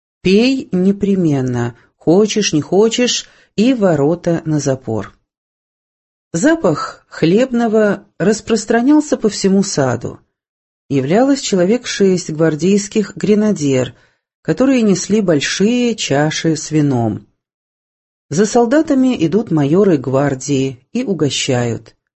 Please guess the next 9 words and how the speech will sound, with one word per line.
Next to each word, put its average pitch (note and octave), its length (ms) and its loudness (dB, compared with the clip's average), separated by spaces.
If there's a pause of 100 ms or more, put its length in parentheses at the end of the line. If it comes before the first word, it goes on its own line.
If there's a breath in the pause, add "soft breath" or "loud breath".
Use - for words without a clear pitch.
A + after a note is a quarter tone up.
(460 soft breath)
Нельзя D#3+ 440 2
не A#3 140 4
выпить G#3+ 600 0
за F3 180 2
здоровье E3+ 540 2
их C#3+ 280 -4
полковника. A#2+ 880 -4 (1200)
Гости B3+ 760 2
развеселялись. D#3+ 1400 0